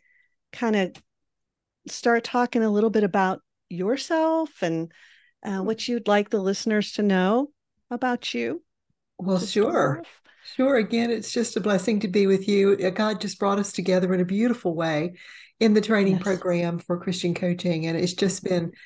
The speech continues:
Speaker 2: a delight to get reconnected
Speaker 1: Yes.
Speaker 2: and to see what God has in store for both of us, for sure.
Speaker 1: Yes,
Speaker 2: Yeah.
Speaker 1: absolutely. Yes.
Speaker 2: And
Speaker 1: And, and
Speaker 2: I
Speaker 1: I, yeah,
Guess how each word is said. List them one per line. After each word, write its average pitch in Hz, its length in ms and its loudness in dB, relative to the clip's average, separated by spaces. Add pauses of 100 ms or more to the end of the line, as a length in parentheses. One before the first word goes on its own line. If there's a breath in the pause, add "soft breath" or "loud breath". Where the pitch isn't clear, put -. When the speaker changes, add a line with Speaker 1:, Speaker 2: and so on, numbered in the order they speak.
(200 loud breath)
Speaker 2:
a 196 40 0
delight 190 400 2
to 269 100 0
get - 260 -2 (120)
reconnected 202 1120 -4 (500 soft breath)
Speaker 1:
Yes. 165 180 -6
Speaker 2:
and 185 420 0
to 196 240 0
see 220 200 2
what 208 200 0
God 190 220 0
has 190 220 -2
in 180 140 0
store 170 440 -2
for 175 120 0
both 165 280 -2
of 175 100 -4
us, - 340 -6 (600 loud breath)
for 165 80 -6
sure. - 380 -4
Speaker 1:
Yes, - 400 -14
Speaker 2:
Yeah. 165 80 -8
Speaker 1:
absolutely. 151 840 -4 (400)
Yes. 175 420 -4
Speaker 2:
And 196 200 2
Speaker 1:
And, 202 180 6
and 170 80 2
Speaker 2:
I 185 40 2
Speaker 1:
I, 196 160 -4 (300)
yeah, 180 320 2